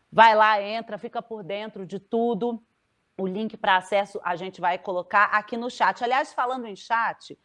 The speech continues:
quero agradecer a todas as interações da live class passada. Tem crescido muito essa presença de vocês no chat. Aliás, vou aproveitar, vou mandar um abraço pro Wesley,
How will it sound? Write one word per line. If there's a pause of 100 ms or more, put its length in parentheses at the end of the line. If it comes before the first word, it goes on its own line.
(220)
quero
agradecer (180)
a
todas
as
interações
da
live
class
passada. (640)
Tem
crescido
muito (340)
essa
presença
de
vocês
no
chat.
Aliás,
vou
aproveitar, (280)
vou
mandar
um
abraço
pro
Wesley,